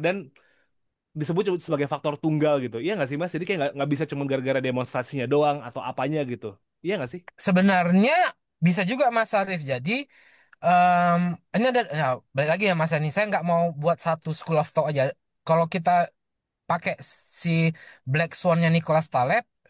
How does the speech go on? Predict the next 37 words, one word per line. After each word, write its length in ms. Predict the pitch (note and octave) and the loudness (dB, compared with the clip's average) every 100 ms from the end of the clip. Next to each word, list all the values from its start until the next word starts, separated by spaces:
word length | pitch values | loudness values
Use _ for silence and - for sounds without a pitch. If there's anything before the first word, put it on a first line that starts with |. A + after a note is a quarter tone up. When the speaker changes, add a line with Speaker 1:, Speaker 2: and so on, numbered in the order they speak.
| _ _ _ - | _ _ _ -6
Speaker 2:
bahwa 320 | C#3 D#3 F3+ | -2 2 2
ada 400 | D3+ D3+ D3 C#3+ - - | 0 0 0 0 -10 -14
Black 320 | C#3 C#3+ C#3 | -6 -4 -4
Swan 320 | - F#3+ A#3 F#3+ | 0 2 2 2
yang 160 | D#3+ | 0
akan 160 | E3+ D#3 | 0 -2
menyebabkan 640 | D3 C#3+ D3 - F3+ F3+ | -4 0 -2 0 -2 0
disrupsi 320 | D#3 E3+ - | -2 -4 -4
gede. 400 | C#3+ C#3 D#3 C#3 _ _ _ - - | -4 -2 -2 -4 _ _ _ -20 -10
Masalahnya 560 | C3+ C#3 E3 D#3 F3 G3 | -2 0 2 4 2 2
kan 160 | C4+ B3 | 0 2
Black 160 | F3 F3 | 2 0
Swan 320 | - G3+ F#3+ | -2 0 0
ini 160 | A3+ C4+ _ - | -2 -6 _ -8
atau 320 | D#3 D#3+ E3 | -4 2 2
si 160 | D#3+ F3 | 2 -2
angsa 480 | D3+ E3 D#3+ F3 D#3+ | 0 0 0 0 2
hitam 400 | E3 - E3 D#3+ | 0 0 -2 0
ini 160 | F#3+ | -2
kan 160 | A#3+ B3+ | -4 -6
kita 160 | - | -2
nggak 160 | C4 E3+ | 0 0
bisa 160 | D#3+ F3 | 0 0
tahu 240 | G#3 G3+ | 2 2
kan. 160 | - F3 _ _ - | 0 -2 _ _ -10
Kita 160 | E3 | -4
nggak 160 | G#3 D#3 | -2 0
bisa 120 | E3+ E3 | -2 -2
prediksi 400 | D#3+ D#3 F3+ D#3 | -2 -2 -2 -2
itu 160 | D3+ | -2
apa, 560 | A#2 C3+ - F3 E3 E3 - - - | -2 -2 0 2 2 -2 -8 -20 -6
apakah 400 | C#3 D3+ D3 C3+ | -2 -2 0 0
itu 160 | C#3 C#3+ | -2 0
demo, 560 | C#3 E3+ E3 E3 E3 | 2 4 4 2 0
apakah 400 | C#3 C#3+ D3 C#3+ | -2 -2 -2 -2
itu 160 | C3+ C#3+ | -4 -2
pandemi. 560 | C3 C3 D#3+ F3 F3 | 0 2 2 4 4